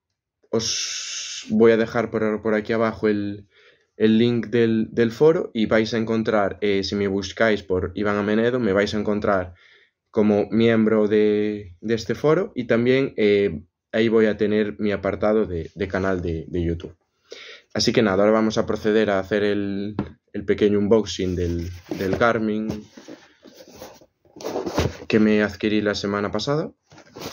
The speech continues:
Lo, me lo compré a través de, de Decathlon porque más o menos era donde mejor precio tenía.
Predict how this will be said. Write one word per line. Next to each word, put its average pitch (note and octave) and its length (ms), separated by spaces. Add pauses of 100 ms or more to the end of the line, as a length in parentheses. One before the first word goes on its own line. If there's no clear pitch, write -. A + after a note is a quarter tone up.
(1040)
Lo, A2 600 (200)
me A2+ 120
lo A2 120
compré A2+ 380
a A2+ 100
través A2+ 320
de, A2 460 (720)
de A2 140
Decathlon A2+ 500
porque A2 280 (100)
más A2 200
o A2+ 60
menos A2 320
era G#2+ 160
donde G#2 240
mejor G2+ 480
precio G#2+ 300
tenía. B2+ 420